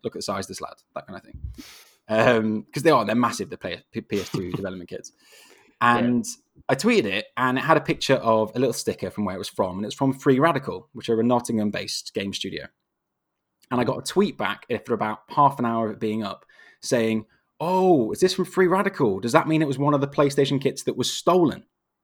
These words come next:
Speaker 1: Now, I, I, I panicked, right? <laughs> I saw this, and I was like, "What? I didn't realize there were any PlayStation two development kits that got stolen."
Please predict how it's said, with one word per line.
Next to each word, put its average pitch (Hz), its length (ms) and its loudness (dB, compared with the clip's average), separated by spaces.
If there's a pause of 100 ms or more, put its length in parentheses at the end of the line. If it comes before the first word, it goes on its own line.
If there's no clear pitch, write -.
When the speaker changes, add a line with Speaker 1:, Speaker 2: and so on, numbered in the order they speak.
(560)
Speaker 1:
Now, 98 140 0
I, 95 180 -2
I, - 140 -4 (120)
I - 100 -2
panicked, - 560 -4
right? 113 260 -2
<laughs> 294 680 -2
I 135 40 -2
saw 151 240 4
this, 123 260 2
and 123 80 0
I 117 40 4
was 117 80 0
like, 110 100 0
"What? 165 280 4
I 165 40 0
didn't 214 200 2
realize 151 280 10
there 156 80 6
were 139 80 8
any 135 160 4
PlayStation 143 400 0
two 143 120 0
development 123 340 0
kits 117 140 -2
that 117 80 -8
got 123 120 -8
stolen." 131 480 -2